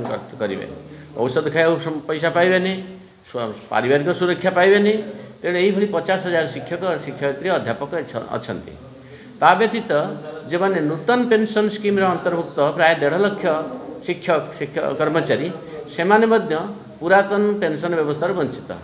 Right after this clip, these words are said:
ନାମକୁ ମାତ୍ର ସେମାନେ ଗୋଟେ ପେନସନ ପାଇବାର ବ୍ୟବସ୍ଥା ଅଛି, ସେଟା ପୁଣି ସମସ୍ତ ପ୍ରକାର ଅନସର୍ଟନିଟି ଭିତରେ ଅଛି, କାରଣ ସେମାନଙ୍କ ଟଙ୍କାଟା ବିଭିନ୍ନ ସେୟାର ମାର୍କେଟରେ ଲଗାଯିବ। ଯଦି ସେଥିରୁ ସେମାନେ କୌଣସି ଲାଭ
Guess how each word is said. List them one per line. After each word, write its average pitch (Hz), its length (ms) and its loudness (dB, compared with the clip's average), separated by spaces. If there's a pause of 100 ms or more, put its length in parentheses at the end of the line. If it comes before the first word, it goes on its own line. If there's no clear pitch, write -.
(480)
ନାମକୁ 175 360 4
ମାତ୍ର 214 240 2
ସେମାନେ 214 280 4
ଗୋଟେ 208 120 2
ପେନସନ 208 380 0
ପାଇବାର 208 300 4
ବ୍ୟବସ୍ଥା 208 320 2
ଅଛି, 214 240 0 (400)
ସେଟା 170 280 -4
ପୁଣି 214 200 2
ସମସ୍ତ 208 480 0
ପ୍ରକାର 202 360 0
ଅନସର୍ଟନିଟି 190 680 2
ଭିତରେ 156 300 -2
ଅଛି, - 240 -4 (460)
କାରଣ 170 160 4
ସେମାନଙ୍କ 202 440 4
ଟଙ୍କାଟା 185 480 4 (640)
ବିଭିନ୍ନ 185 280 2 (200)
ସେୟାର 202 420 4 (420)
ମାର୍କେଟରେ 196 460 4
ଲଗାଯିବ। 208 460 6 (480)
ଯଦି 175 260 2
ସେଥିରୁ 233 300 -2
ସେମାନେ 214 640 2
କୌଣସି 190 260 -2
ଲାଭ 165 240 6